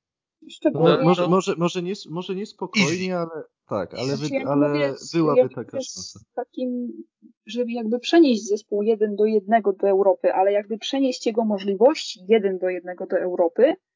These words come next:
Speaker 1: to spokojnie.
Speaker 3: Easy.
Speaker 1: Dokładnie.
Speaker 3: Okej.
Speaker 1: No, w każdym razie, Columbus, Monterrey, pierwszy mecz, dwa dwa, drugi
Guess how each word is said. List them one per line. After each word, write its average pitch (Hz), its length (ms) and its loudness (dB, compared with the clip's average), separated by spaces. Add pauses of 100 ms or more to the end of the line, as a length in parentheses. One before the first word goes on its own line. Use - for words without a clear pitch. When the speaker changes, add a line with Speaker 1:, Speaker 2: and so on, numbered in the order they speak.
(520)
Speaker 1:
to 226 120 -2
spokojnie. - 640 -6 (680)
Speaker 3:
Easy. 110 380 -10 (840)
Speaker 1:
Dokładnie. 226 340 -2
Speaker 3:
Okej. 180 260 0
Speaker 1:
No, 139 80 0
w 165 160 -18
każdym 294 320 4
razie, 190 260 -2 (480)
Columbus, 233 640 -2 (140)
Monterrey, 233 440 -2
pierwszy 269 400 2
mecz, 220 240 -6
dwa 202 280 -2
dwa, 196 240 2
drugi 185 500 -8